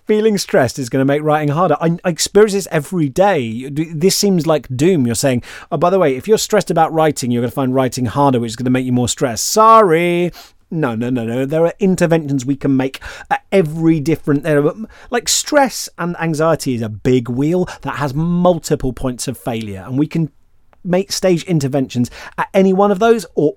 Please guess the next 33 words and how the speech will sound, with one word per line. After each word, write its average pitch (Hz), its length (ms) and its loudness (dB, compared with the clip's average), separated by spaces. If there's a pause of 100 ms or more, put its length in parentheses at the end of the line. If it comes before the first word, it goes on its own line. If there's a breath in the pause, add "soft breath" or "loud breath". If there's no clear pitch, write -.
all 156 300 0
of 117 100 -2
them 120 180 -2
fucking 120 460 -8
simultaneously. 104 1080 -10
And 135 180 -2 (680)
success - 500 -4
in 160 100 -2 (160)
any 240 360 2
of 117 120 -4
these 113 320 -6
areas 127 460 -6 (320 loud breath)
around 131 300 -2
the 127 60 -2
big 139 220 -4
kind 160 180 -8
of, 131 80 -4
like, 135 140 -4
wheel 147 480 2
of 143 100 2
stress, - 520 -2 (340 loud breath)
um, 123 420 2 (480)
breaks 151 800 0 (120)
other 131 240 0
bits - 320 -8
down 113 480 -6
as 107 240 -8
well. 87 320 -14
So 160 320 0
yes, 170 320 -2
they're 135 160 -2
all 120 120 -4
interrelated, 107 760 -8